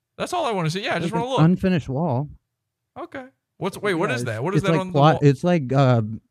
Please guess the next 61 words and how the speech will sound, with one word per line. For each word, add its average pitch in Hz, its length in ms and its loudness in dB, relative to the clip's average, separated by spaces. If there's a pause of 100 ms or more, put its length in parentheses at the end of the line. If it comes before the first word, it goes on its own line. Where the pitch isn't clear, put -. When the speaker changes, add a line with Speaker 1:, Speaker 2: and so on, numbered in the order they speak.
(560)
Speaker 1:
What 180 140 -2
is 180 100 -4
that 175 180 0
on 165 80 -2
the 147 80 -2
wall 151 240 -2
there? 151 80 -2
Speaker 2:
fucking, 139 240 0
what 135 100 2
do 139 60 2
you 127 80 0
call 117 240 0
it? 123 120 0 (1040)
Speaker 1:
What 156 160 -4
is 143 140 -4
that 95 100 -6
right 110 220 -6
there 104 300 -6
on 107 120 -8
the 107 80 -6
wall? 104 340 -8 (440)
Speaker 2:
It's 143 180 -8
drywall. 135 520 2 (680)
Speaker 1:
Yeah, 165 100 -4
but 147 80 -2
what 170 140 -2
is 156 60 -2
that 156 100 -4
Speaker 2:
That's 160 120 -6
what 165 100 2
I 139 80 2
was 117 140 -2
saying. 131 340 2
Speaker 1:
What 190 120 -2
is 185 80 -4
that 170 160 -4
thing, 208 320 -6
though? 85 140 -8
It 117 60 -6
looks 143 160 -6
like 139 100 -6
something's 139 240 -6
hanging 143 360 -4
on 131 120 -4
the 120 60 -6
wall 151 300 -4
there. 90 160 -10
Speaker 2:
Oh, 165 100 2
that's 156 200 2
a 143 80 2
poster. 117 580 0 (120)
That's 143 100 -4
Speaker 1:
What's 151 140 0
Speaker 2:
just 151 180 -2
a 110 40 -4
poster. 101 440 -8
Speaker 1:
What's 147 180 -4
it 151 80 -2
a 127 40 -4
poster 151 440 -6
of? 131 180 -8